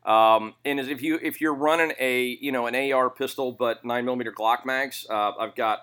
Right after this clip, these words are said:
Happy Sticks from Glock. I've got P Mag, uh, pardon me, Magpul Happy Sticks, and then some E T S Happy Sticks too if you're just looking for range stuff. Um, lots of mags. If you're running a Scorpion product, I have P Mags for Scorpions as well.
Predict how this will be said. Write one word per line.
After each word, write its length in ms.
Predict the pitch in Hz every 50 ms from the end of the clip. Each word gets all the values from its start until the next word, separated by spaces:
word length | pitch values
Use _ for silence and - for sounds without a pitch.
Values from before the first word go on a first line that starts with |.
| - _
Happy 320 | - 139 139 131 - 135
Sticks 420 | - - - 139 127 - - - - -
from 280 | - - 135 135 135 120
Glock. 280 | 127 131 123 127 123 - -
I've 180 | 120 110 98
got 420 | 95 113 110 107 104 - - _ _
P 160 | - 151 151
Mag, 400 | 143 135 131 127 127 123 117 113 - _ _ - _ _ _ _ _
uh, 140 | - 98 95
pardon 340 | - - 156 123 113 107 110
me, 80 | 117
Magpul 380 | 120 127 123 - - 131 120 117
Happy 240 | 131 120 - 131 120
Sticks, 420 | - - 127 123 120 - - -
and 160 | 107 117 110
then 220 | 117 117 113 110 104
some 240 | - - 120 113 104
E 120 | 120 123
T 200 | 123 - 120 117
S 160 | 117 117 - -
Happy 240 | 131 127 - 123
Sticks 320 | 110 - - 120 107 - -
too 160 | - 131 131
if 100 | 123 -
you're 100 | 123 117
just 180 | 107 104 - 127
looking 180 | 110 107 104
for 140 | - 113 110
range 400 | 107 117 117 113 117 - - -
stuff. 320 | - - 123 120 120 - - _ _ - - _ _ _ _ _ _ _
Um, 500 | 107 104 104 104 104 101 101 98 104 101 - _
lots 340 | 117 117 127 143 151 - -
of 80 | 160 135
mags. 460 | 131 135 139 143 139 139 - - -
If 240 | - 143 127 - -
you're 180 | 139 139 131 127
running 520 | 120 113 135 147 156 165 165 165 165 156 - -
a 160 | 123 120 113
Scorpion 640 | - - - - 143 151 151 143 - 147 147 139 131
product, 420 | - - 139 135 135 135 135 -
I 120 | 117 113 107
have 220 | 107 104 - _
P 140 | - 139 139
Mags 260 | 135 131 127 123 -
for 100 | - 110
Scorpions 680 | - - - 139 135 127 - 135 139 135 127 123 - -
as 200 | - 113 104 - -
well. 440 | 107 117 127 131 131 135 131 -